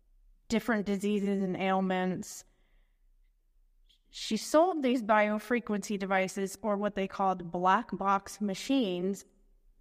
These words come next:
as they were known, under a variety of business names, including The Last Seed, Naturetronics, Astropulse,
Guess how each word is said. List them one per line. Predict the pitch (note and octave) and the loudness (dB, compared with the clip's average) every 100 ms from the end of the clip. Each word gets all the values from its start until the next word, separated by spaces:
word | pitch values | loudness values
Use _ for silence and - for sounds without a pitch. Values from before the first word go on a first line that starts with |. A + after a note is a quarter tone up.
| - | -2
as | G#3+ | -2
they | G3+ G#3+ | 0 -2
were | F#3+ F#3+ | 0 2
known, | G#3 G3+ E3+ F#3 F#3+ - - _ _ _ - | 2 2 2 0 -2 -6 -16 _ _ _ 0
under | G#3+ G#3+ G3+ | 0 2 0
a | G3 | 0
variety | F#3+ G3 F#3+ B3+ F#4 G4+ E4 | 0 -4 2 2 4 2 2
of | C#4 | 2
business | G#3 G3+ G3 F#3 F#3+ | 0 -2 -4 -4 -2
names, | F3+ F3+ F#3+ - | 0 0 -2 -6
including | - G#3 - C4+ C4 B3 A#3+ A#3+ B3+ B3+ - _ - | -2 -2 0 -2 0 2 2 2 0 -4 -20 _ -6
The | G3+ | -2
Last | F#3+ G3 B3+ D#4+ - | 2 4 4 0 -6
Seed, | - A3 G#3+ G#3+ G#3+ - | -2 0 0 -2 -6 -6
Naturetronics, | G3 G3+ A#3 - C#4+ - B3+ A#3 G3 G3+ - - - | -2 0 0 0 -4 0 2 2 2 -2 -6 -18 -4
Astropulse, | G#3+ B3 - A#3 G#3+ - G#3 G3+ G3+ - | 0 0 0 -4 -4 -2 0 0 -2 -10